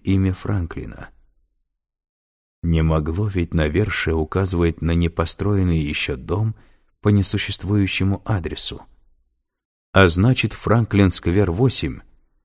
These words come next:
должно подразумевать что-то современное, созданное в тысяча восемьсот пятидесятом году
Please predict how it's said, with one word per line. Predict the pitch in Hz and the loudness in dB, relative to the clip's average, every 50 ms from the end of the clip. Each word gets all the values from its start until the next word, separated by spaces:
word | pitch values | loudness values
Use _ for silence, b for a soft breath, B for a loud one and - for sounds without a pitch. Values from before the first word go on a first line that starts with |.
| _ _ _ _ - | _ _ _ _ -4
должно | 85 82 95 92 90 87 92 123 143 139 | 2 4 6 6 6 4 4 4 4 4
подразумевать | - - 113 110 107 98 98 98 104 120 123 - | 4 4 4 4 4 6 6 4 4 4 4 2
что-то | - - - 120 120 - 113 | 0 0 0 0 2 2 0
современное, | - - 110 101 113 113 113 123 135 123 101 90 80 67 58 - - - _ _ _ _ _ _ _ _ - | 2 2 2 4 4 6 6 6 6 6 4 2 -2 -4 -8 -12 -18 -20 _ _ _ _ _ _ _ _ -6
созданное | - - 147 147 120 101 95 107 107 107 104 | 0 4 4 4 4 4 2 4 4 4 4
в | 92 - | 2 0
тысяча | - - 131 123 - - 85 - 76 | -2 -2 0 0 0 -2 -4 -4 -2
восемьсот | 76 78 - - 82 80 - - 104 95 - - | -2 -2 -2 -2 -2 -2 0 -2 -2 -2 -4 -6
пятидесятом | - 82 - 85 80 82 82 - 92 87 - - 82 78 69 | -8 -6 -4 -4 -4 -4 -4 -4 -4 -4 -4 -4 -6 -6 -4
году | - 73 76 - - 71 67 - | -6 -8 -8 -8 -10 -12 -12 -12